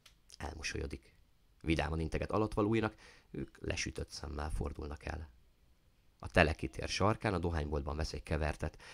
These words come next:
elégedetten cuppant egyet, ahogy átmelegíti az olcsó szesz.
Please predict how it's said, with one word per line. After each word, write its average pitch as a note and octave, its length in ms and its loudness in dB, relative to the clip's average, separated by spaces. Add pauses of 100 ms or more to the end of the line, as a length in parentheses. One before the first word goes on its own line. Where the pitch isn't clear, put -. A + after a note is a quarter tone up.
(100)
elégedetten D2 680 0
cuppant - 440 0
egyet, G2 220 -2
ahogy G2 180 -2
átmelegíti D2+ 680 -6
az C#2+ 120 -10
olcsó - 340 -10
szesz. - 400 -10